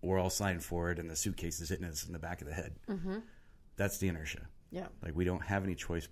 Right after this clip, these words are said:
Speaker 1: but to deal with it
Speaker 2: Yeah.
Speaker 1: at this point.
Speaker 2: Because what's the other alternative?
Speaker 1: <sighs> It's not good.
Speaker 2: Well, we're seeing it.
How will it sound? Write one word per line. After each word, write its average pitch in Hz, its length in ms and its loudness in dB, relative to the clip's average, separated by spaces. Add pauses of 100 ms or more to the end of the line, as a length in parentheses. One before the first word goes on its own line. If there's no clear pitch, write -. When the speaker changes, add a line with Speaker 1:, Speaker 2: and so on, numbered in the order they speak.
Speaker 1:
but 85 220 0 (160)
to - 80 -10
deal 80 240 -2
with 76 180 -6
it - 100 -12 (360)
Speaker 2:
Yeah. - 80 -10 (420)
Speaker 1:
at - 80 -6
this - 140 -8
point. - 240 -10 (720)
Speaker 2:
Because 208 240 0
what's 196 200 2
the 185 100 0
other 175 180 -2
alternative? 165 520 -6 (1400)
Speaker 1:
<sighs> - 80 -6 (520)
It's - 200 -2
not 90 120 0
good. 92 240 6 (1000)
Speaker 2:
Well, 190 100 0
we're 175 80 2
seeing 196 360 2
it. 180 200 -4